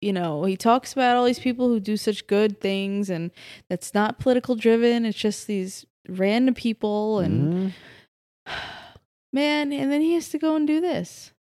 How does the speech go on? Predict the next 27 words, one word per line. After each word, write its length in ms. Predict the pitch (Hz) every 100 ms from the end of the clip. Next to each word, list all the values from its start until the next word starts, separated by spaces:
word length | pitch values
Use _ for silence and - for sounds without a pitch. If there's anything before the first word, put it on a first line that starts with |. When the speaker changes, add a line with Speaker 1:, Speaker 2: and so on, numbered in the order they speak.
| _ _ -
Speaker 2:
Yeah, 260 | 170 165
well, 260 | 147 131 120
it, 100 | 135
I 180 | - 151
mean, 100 | 156
it, 220 | 120 -
it, 280 | 110 160 - 147 135 - - -
it 120 | 151
is 140 | 151
what 140 | 139 117
it 80 |
is. 200 | 92 57
That's 160 | 82 104
what 80 | 127
I'm 80 | 117
saying. 240 | 113 85
It's 160 | 87 -
his 220 | 156 160
fucking 400 | - 139 127 120
decision. 600 | 107 - 80 80 85 104 - -
Speaker 1:
Well, 300 | 247 262 247
I 80 | 240
Speaker 2:
And 100 | 254
Speaker 1:
wonder 260 | 285 359 381
if, 280 | 339 311
'cause 400 | - 247 214 - - _ _ _
the 280 | - 202 196